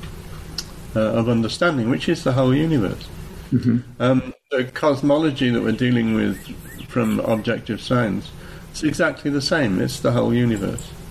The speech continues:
Speaker 2: Mm-hmm.
Speaker 1: You know, you, you could have a cosmology like many of the North American, uh, Indian, you know, First Nation, um, stories, which really only, uh,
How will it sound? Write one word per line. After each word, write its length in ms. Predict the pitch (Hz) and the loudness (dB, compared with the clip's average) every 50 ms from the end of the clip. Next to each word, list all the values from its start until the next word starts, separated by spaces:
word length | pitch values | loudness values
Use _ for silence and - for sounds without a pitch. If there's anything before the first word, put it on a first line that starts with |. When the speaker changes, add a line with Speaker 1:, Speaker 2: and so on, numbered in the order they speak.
| - - - - - - | -14 -14 -14 -4 0 2
Speaker 2:
Mm-hmm. 280 | 123 - 123 117 110 - - - - - - - | 2 4 4 2 2 2 -2 -8 -18 -12 -4 0
Speaker 1:
You 80 | 120 | 0
know, 180 | 123 - - - - - - | 0 0 -2 -6 -18 -6 0
you, 160 | 139 143 147 135 - | 2 4 4 4 2
you 180 | - 160 151 143 | 2 2 2 2
could 280 | 139 - - 202 190 190 | 2 2 2 2 2 2
have 200 | - 147 131 123 | 2 0 2 0
a 100 | 117 - | 0 -2
cosmology 760 | - - 113 107 - - 120 110 110 113 110 98 123 117 | 0 0 0 2 2 0 2 2 2 2 0 0 0 2
like 260 | 117 117 117 110 101 110 | 2 4 2 2 2 2
many 200 | 123 127 120 117 | 2 4 4 4
of 80 | 113 107 | 2 2
the 80 | 110 | 2
North 280 | 113 110 110 107 - - | 4 4 4 2 2 2
American, 580 | 113 107 107 107 107 - - 107 104 104 101 - - - - - - - - - - - - | 0 2 2 0 -2 -4 -2 0 0 0 0 -2 -6 -12 -12 -12 -14 -14 -16 -16 -16 -10 -4
uh, 260 | - 104 104 101 92 - - - - - | -2 0 0 0 -2 -2 -6 -10 -4 0
Indian, 560 | 127 123 127 127 123 113 113 110 104 101 110 | 2 4 6 6 6 6 4 4 4 4 4
you 80 | 123 | 4
know, 160 | 120 113 104 104 | 4 4 2 0
First 400 | - - 123 110 101 - - 120 | 0 0 0 0 0 -2 0 0
Nation, 580 | 117 117 117 123 123 - - 104 92 90 90 - - - - - - - - - - - - - - | 2 2 2 0 -2 -2 -2 0 0 -2 -4 -8 -12 -16 -16 -16 -16 -16 -16 -16 -16 -16 -14 -8 -4
um, 500 | 110 104 104 104 101 101 101 98 101 87 - - - - - - - - - - - - - - - - - - - - - - - | 0 0 2 2 0 0 -2 -2 -4 -6 -10 -14 -18 -20 -18 -18 -18 -18 -18 -18 -18 -18 -16 -18 -18 -18 -18 -16 -12 -12 -12 -10 -10
stories, 720 | - - - - - 131 127 120 110 110 110 107 101 - - | -10 -10 -6 0 2 4 4 4 4 2 0 -2 -2 0 0
which 300 | 127 131 127 127 - - | 0 0 0 -2 -2 2
really 340 | 185 214 226 214 180 143 127 | 4 4 4 6 4 4 4
only, 540 | 127 127 120 120 120 113 107 107 104 - - - - - - - - | 4 4 4 4 4 4 2 2 0 -2 -4 -8 -12 -12 -12 -12 -10
uh, 400 | - - 151 135 - - 151 135 | -6 -2 -2 -2 0 0 -4 -4